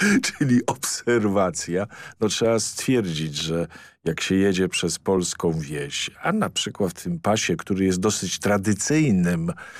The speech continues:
mm, takim konserwatywnym pasem, czyli wschód Polski, no to przecież te gospodarstwa wyglądają tak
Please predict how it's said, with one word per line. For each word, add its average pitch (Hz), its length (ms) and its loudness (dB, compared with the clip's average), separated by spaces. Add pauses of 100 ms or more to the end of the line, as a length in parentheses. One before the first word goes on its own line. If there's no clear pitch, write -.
(300)
mm, 87 320 0
takim 92 280 0
konserwatywnym 95 840 2
pasem, 80 460 -4
czyli 78 260 -4
wschód - 260 -2
Polski, 117 600 0 (500)
no 95 100 -2
to 90 120 -4
przecież 104 240 0
te 104 120 2
gospodarstwa 95 760 2
wyglądają 90 800 0
tak 82 240 0